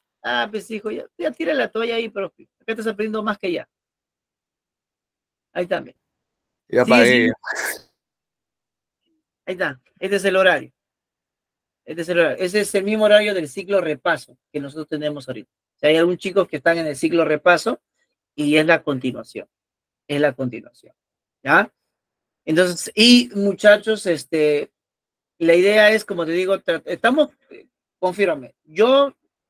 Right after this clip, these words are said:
Speaker 1: a todos ustedes, se está cumpliendo los temas que hemos estipulado. Se está cumpliendo todo. ¿Ok?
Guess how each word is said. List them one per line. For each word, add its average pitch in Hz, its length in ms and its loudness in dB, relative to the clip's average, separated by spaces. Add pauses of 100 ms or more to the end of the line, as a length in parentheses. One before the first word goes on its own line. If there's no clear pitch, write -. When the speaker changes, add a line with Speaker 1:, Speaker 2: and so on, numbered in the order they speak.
(400)
Speaker 1:
a 151 140 -6
todos 226 240 2
ustedes, 208 640 -6
se - 140 -12
está 185 200 -4
cumpliendo 196 500 -2
los 156 220 -4
temas 175 320 -4
que 170 120 -8
hemos 165 220 -8
estipulado. 127 540 -18 (1500)
Se - 100 -14
está 180 180 0
cumpliendo 190 520 -2
todo. - 280 -4 (1300)
¿Ok? 127 160 -10